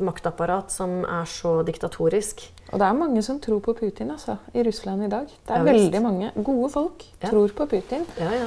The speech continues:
Speaker 2: Det jeg oppdaget er jo at det finnes sånne spiraler av vold, og at vi gir volden videre. Altså at vi gir den til andre mennesker. Eh,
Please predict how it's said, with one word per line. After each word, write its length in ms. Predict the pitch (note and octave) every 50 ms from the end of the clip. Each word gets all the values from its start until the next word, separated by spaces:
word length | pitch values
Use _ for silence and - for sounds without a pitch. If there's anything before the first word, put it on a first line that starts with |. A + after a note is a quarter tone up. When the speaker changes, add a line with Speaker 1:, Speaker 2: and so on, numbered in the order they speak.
| A#3+ -
Speaker 2:
Det 20 | - B3+
jeg 60 | C4+ C4+ B3+
oppdaget 360 | C4+ - A#3+ A#3 C4 D4 -
er 140 | C4+ G#3 G3+ G#3+
jo 40 | A#3
at 80 | A3+
det 100 | - D4+
finnes 320 | D4+ - - A#3+ C4+ C4 -
sånne 180 | C#4+ A#3+ G#3 G#3+
spiraler 520 | - - - A#3 A#3 G#3 G3 F#3 G3 A3+ C4
av 100 | B3+ A3
vold, 280 | B3 D4+ F4 F#4 F#4
og 100 | - - C4+
at 260 | C4+ C4 - C#4 C#4 B3+
vi 140 | C4+ C#4
gir 260 | B3+ G#3+ G#3 A3 A#3+ A3+
volden 340 | G#3+ G3 F3+ F#3+ G#3+ A#3 A3+
videre. 380 | A#3 A3 F#3 F3 F#3 F#3+ F#3 F#3+ - - - - - - - -
Altså 320 | - G#3 G3 - - D#4+ E4+
at 100 | E4 -
vi 80 | C4+
gir 180 | C4+ C4 B3 A#3+
den 200 | A#3 C4 C4+ C4
til 280 | - - B3 B3 B3 - -
andre 240 | B3 G#3 E3 E3
mennesker. 420 | E3+ F3+ F3 D#3+ - - B3+ D4+ G4+ G#4 - - - -
Eh, 540 | - B3 A#3+ A#3 A#3 A#3 A3+ A3+ A3+ A3+ A3